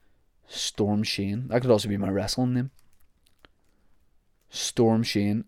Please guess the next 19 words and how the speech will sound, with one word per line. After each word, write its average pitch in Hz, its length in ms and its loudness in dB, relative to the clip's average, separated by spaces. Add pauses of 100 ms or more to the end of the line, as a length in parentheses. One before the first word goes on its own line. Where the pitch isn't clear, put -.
(120)
Ah, 196 240 12
there 151 140 12
is 135 100 10
a 139 60 8
wrestler 123 420 8
called 110 240 6
Storm 107 300 2
Shane. 104 340 -4 (1040)
No, 135 140 10
he's 120 120 8
called 123 160 4
Shane 113 320 4
Storm. 107 480 0 (1400)
Shane 165 360 6
Storm, 139 420 4
the 131 80 4
Japanese 110 640 2
move. 110 480 0 (580)
Huh? 226 140 0